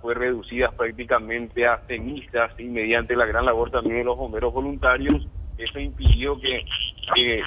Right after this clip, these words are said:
que el fuego pasara a otras viviendas que se encontraban justamente allí nada más en inmediaciones.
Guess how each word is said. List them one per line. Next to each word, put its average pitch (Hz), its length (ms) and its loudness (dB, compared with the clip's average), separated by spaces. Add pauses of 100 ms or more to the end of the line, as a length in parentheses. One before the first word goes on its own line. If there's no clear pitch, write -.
que 131 80 4
el 127 160 0
fuego 139 400 0
pasara 127 380 2
a 127 40 2
otras 123 320 0
viviendas 147 600 -4 (120)
que 127 60 -18
se 143 100 -18
encontraban 127 440 -10
justamente 123 540 -10
allí 120 300 -4
nada 123 300 4
más 113 260 0
en 127 140 -6
inmediaciones. 123 1040 0